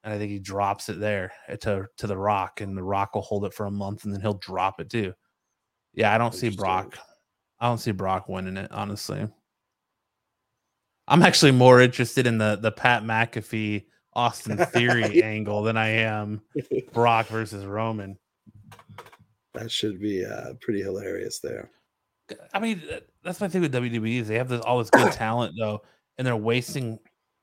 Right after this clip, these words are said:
Speaker 1: prime spots in WrestleMania for, and giving them to people like, okay, I'm interested, I'm invested in the Johnny Knoxville, Sami Zayn stuff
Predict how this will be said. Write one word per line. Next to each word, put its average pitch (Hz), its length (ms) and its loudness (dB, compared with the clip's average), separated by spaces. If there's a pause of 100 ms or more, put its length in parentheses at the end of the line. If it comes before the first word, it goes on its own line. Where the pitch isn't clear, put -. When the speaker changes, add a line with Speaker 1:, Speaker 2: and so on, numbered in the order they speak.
Speaker 1:
prime 120 460 -2
spots 123 380 0
in 107 80 -6
WrestleMania 104 600 -6
for, 92 280 -12 (340)
and 107 80 -8
giving 120 220 0
them 117 120 0
to 104 60 0
people 110 300 -6
like, 95 260 -8 (580)
okay, 139 260 2 (200)
I'm 156 160 10
interested, 160 480 4
I'm 170 160 6
invested 151 500 2
in 139 60 -2
the 127 80 0
Johnny 120 260 2
Knoxville, 110 440 0
Sami 107 340 -4
Zayn 98 320 -10
stuff 98 360 -8